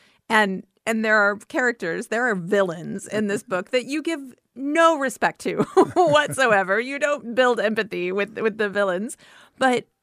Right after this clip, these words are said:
was it important to you to make sure that you were portraying Iowans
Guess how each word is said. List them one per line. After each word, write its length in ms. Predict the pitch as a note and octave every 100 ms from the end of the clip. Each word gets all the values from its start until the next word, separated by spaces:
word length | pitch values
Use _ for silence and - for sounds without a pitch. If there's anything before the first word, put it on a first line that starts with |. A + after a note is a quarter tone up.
| _ _ _ -
was 280 | A#3+ C#4+
it 100 | D4
important 480 | D4 C4 E3+ - A#3
to 120 | - A3+
you 280 | A3 G3+
to 180 | G3+ -
make 200 | G#3+ G#3
sure 200 | - G#3+
that 240 | G3+ F3+ G3
you 140 | A3+
were 200 | G3+ G3+
portraying 880 | G3+ G3 - E3+ G#3+ - - - A3 - _ _ _ _ _ _ -
Iowans 960 | G#3+ A#3+ G#3+ E3 D#3 E3+ G#3 - -